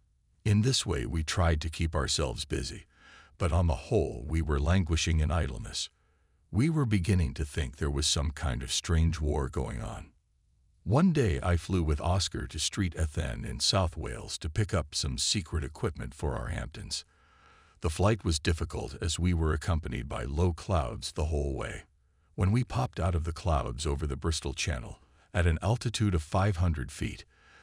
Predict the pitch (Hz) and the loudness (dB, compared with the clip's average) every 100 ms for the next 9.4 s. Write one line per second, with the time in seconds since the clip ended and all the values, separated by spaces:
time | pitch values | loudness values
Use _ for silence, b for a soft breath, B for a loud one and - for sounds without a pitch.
0 | B 98 - 127 - 82 73 - 78 - | B 0 2 0 0 -2 -2 0 0 0
1 | 104 90 76 62 58 65 73 95 101 78 | 0 2 0 -2 -4 -2 0 2 2 0
2 | - 73 64 80 78 67 - 87 78 - | 0 -4 -2 -2 -2 -4 -2 -2 -2 -4
3 | 60 57 - - B B B B B 82 | -8 -6 -4 -6 B B B B B 4
4 | 82 117 127 110 - 113 90 78 - 76 | 6 4 4 2 2 2 2 0 0 -2
5 | 67 - - - - _ _ b b b | -2 -4 -6 -6 -12 _ _ b b b
6 | b b 113 139 143 - 110 87 80 - | b b 2 4 4 4 4 4 2 2
7 | 101 120 98 78 73 67 65 - 101 85 | 4 6 4 4 0 -2 -6 -2 0 4
8 | 90 90 - 69 62 - - 67 69 71 | 2 2 -2 -4 -4 -6 -8 -8 -6 -4
9 | - 57 - | -4 -6 -8